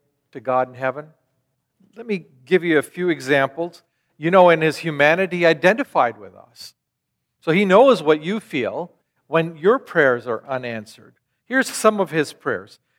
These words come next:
Just before his crucifixion, he was speaking to his disciples. It's recorded in Luke chapter twenty-two, verse thirty-two.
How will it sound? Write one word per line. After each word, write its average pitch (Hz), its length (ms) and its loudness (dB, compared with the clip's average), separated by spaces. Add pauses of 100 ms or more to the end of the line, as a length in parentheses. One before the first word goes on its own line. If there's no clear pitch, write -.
(120)
Just 226 240 2
before 185 380 2
his 190 140 -4
crucifixion, 170 920 -6 (1000)
he 160 80 -8
was 156 80 -4
speaking 185 440 -6
to 170 120 -6
his 151 240 4
disciples. 143 720 -4
It's - 180 -12
recorded 139 440 0
in 135 100 -16
Luke 143 240 -12
chapter 139 340 -4
twenty-two, 131 540 -14
verse 113 240 -12
thirty-two. 127 640 -14